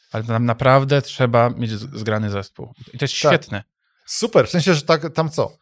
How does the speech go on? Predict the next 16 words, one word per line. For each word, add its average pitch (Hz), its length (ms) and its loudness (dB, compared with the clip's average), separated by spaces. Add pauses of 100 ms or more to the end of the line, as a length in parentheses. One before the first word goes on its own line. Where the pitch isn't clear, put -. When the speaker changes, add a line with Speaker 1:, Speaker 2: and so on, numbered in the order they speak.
(640)
Speaker 2:
E, 127 340 2
p-, - 220 -14
skradanka 170 540 2
to 131 100 0
podstawa, 143 680 2
nie 135 160 -6
ma, 143 120 4
to 151 300 -4
gra 156 200 4
stawia, 160 240 0
to 165 80 -6
jest 185 80 -8
taki, 240 240 -6
o 269 60 2
właśnie, 147 260 0
no, 175 60 -2